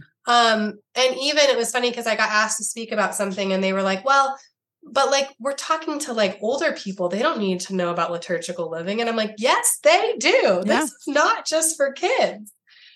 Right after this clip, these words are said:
Speaker 1: Um, this is not, like, a kid thing." So we have lots of free resources. And one of our most kind of popular ones that fits into this is just a worksheet called Building a Catholic Culture
Speaker 2: Mm-hmm.
Speaker 1: at Home.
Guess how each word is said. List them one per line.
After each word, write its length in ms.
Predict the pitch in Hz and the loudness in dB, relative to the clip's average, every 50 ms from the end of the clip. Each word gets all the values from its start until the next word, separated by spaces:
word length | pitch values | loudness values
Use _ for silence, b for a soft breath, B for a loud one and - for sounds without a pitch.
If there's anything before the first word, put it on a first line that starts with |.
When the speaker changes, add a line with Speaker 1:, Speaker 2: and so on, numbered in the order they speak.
| b b _ | b b _
Speaker 1:
Um, 480 | - 262 269 262 254 254 247 240 247 | 0 4 6 6 6 6 4 2 0
this 200 | 247 262 269 269 | -2 -2 -2 -2
is 160 | 311 294 277 277 | -6 -10 -6 0
not, 260 | 262 254 294 349 339 | 4 4 4 4 4
like, 120 | 311 285 269 | 2 0 0
a 100 | 269 262 | -2 -4
kid 460 | - - 277 262 269 269 262 254 - _ _ _ _ _ _ - | -4 0 2 2 2 2 -2 -8 -14 _ _ _ _ _ _ -2
thing." 440 | 254 302 311 247 170 170 214 214 | 0 2 2 0 0 -4 -8 -12
So 480 | 202 - - 269 254 240 220 214 214 214 B B B B B B _ _ _ | -12 -6 2 4 4 4 4 2 -2 -6 B B B B B B _ _ _
we 100 | 277 277 | -2 0
have 140 | 285 277 277 | 0 2 4
lots 260 | 285 285 294 294 359 | 4 4 4 2 0
of 80 | 349 | -4
free 200 | 349 359 349 320 | -4 -4 -4 -4
resources. 760 | 277 262 254 254 247 - 262 254 262 262 262 277 254 247 254 247 | -4 -4 -2 -2 0 0 2 2 2 0 2 0 0 0 0 -2
And 200 | 240 226 226 226 | -4 -4 -4 -2
one 180 | 226 233 240 | -2 0 0
of 80 | 254 262 | 2 2
our 140 | 269 269 254 | 2 2 2
most 480 | 247 233 226 233 220 - - - - - - | 0 0 -2 -2 -4 -6 -8 -10 -12 -16 -10
kind 180 | - 240 226 214 | -6 -4 -4 -4
of 80 | 208 | -4
popular 460 | 208 - 247 247 240 254 247 240 233 220 | -2 0 0 0 2 2 0 0 0 2
ones 300 | 220 220 214 220 214 208 | 0 0 0 -2 -2 0
that 300 | 220 185 185 185 - - _ | 0 0 0 -2 -6 -10 _
fits 180 | 233 214 214 | -10 -8 -6
into 300 | 226 214 208 196 214 208 | -4 -4 -4 -4 -4 -6
this 400 | 190 185 196 196 220 269 523 - - | -4 -2 0 2 2 2 0 -4 -8
is 460 | - 220 208 202 202 196 196 - - _ _ _ _ _ | -6 -4 -2 -2 -2 -4 -6 -10 -14 _ _ _ _ _
just 240 | - 226 226 220 - | -8 -4 -4 -2 0
a 60 | 226 202 185 175 180 | 0 0 0 0 -2
worksheet 640 | 196 196 190 196 196 202 - - - 269 269 262 - | -2 -2 0 -2 -2 -2 -4 -2 -2 -2 -6 -6 -4
called 260 | - 233 220 196 - | -4 -4 -4 -2 -2
Building 360 | 202 202 196 202 208 208 202 | -2 0 0 0 0 -2 -2
a 100 | 202 202 | -4 -4
Catholic 360 | - 214 196 190 190 196 190 - | -4 -6 -6 -4 -6 -8 -8 -8
Culture 280 | _ 196 190 185 - 226 | _ -10 -6 -6 -6 -4
Speaker 2:
Mm-hmm. 160 | 214 - - 196 | -4 -4 -2 -4
Speaker 1:
at 100 | 180 - | -6 -6
Home. 480 | - 185 170 175 202 254 302 349 330 | -6 -4 -4 -2 -4 -4 -6 -8 -12